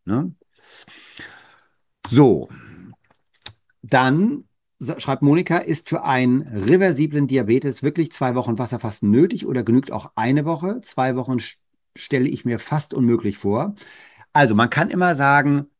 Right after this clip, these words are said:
selbst ein Tag ist schon mal gut. Ähm, als ich das neulich mal probiert hab, da hab ich auch eine Woche Wasserfasten gemacht, einfach auch aus Prinzip, ne, weil ich möglichst nur Dinge empfehle, die ich selber alle auch gemacht habe.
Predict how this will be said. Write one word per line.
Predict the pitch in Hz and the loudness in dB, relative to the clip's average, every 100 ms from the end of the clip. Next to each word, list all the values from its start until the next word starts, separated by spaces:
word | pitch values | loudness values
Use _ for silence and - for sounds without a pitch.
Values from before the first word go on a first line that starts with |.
| _ | _
selbst | - 104 123 147 - | -10 0 0 0 -8
ein | - 117 107 | -4 0 0
Tag | 101 160 175 117 180 - _ _ _ | 0 2 4 4 0 -8 _ _ _
ist | 131 | -2
schon | - 127 | 0 0
mal | 113 | 0
gut. | 98 98 85 - _ _ _ _ _ _ _ _ _ _ - - - _ _ | 2 0 -2 -12 _ _ _ _ _ _ _ _ _ _ -20 -20 -20 _ _
Ähm, | 123 120 120 123 123 147 _ - - | 4 6 6 6 4 2 _ -16 -2
als | 120 117 | -2 0
ich | 165 | -4
das | 175 156 - - | -4 -4 -10 -12
neulich | - 143 151 135 | 0 4 4 4
mal | 135 | 0
probiert | 127 123 113 185 | 0 -2 2 2
hab, | 180 180 | 2 -2
da | 131 | -4
hab | 123 | -4
ich | - | -4
auch | 139 131 | -4 -2
eine | 131 127 | 2 2
Woche | 110 127 175 | 2 0 -2
Wasserfasten | 170 180 - 170 - | -2 -4 -4 -6 -4
gemacht, | 180 175 196 - - | -2 -2 -4 -6 -6
einfach | 127 127 | -4 -2
auch | - 120 | -4 -4
aus | 117 | -4
Prinzip, | 113 104 156 180 - | -2 0 0 0 0
ne, | 117 | 2
weil | 123 113 | 2 0
ich | - | -2
möglichst | - 123 120 120 | 2 2 4 0
nur | 123 | 0
Dinge | 104 117 120 | 2 2 2
empfehle, | 107 - 127 120 | -2 0 2 2
die | 104 | 0
ich | |
selber | 110 113 117 | 0 0 0
alle | - 101 - | -2 -4 -2
auch | 120 | -4
gemacht | - 104 - - | -2 -2 -2 -6
habe. | 143 147 180 247 | -4 -2 -2 -6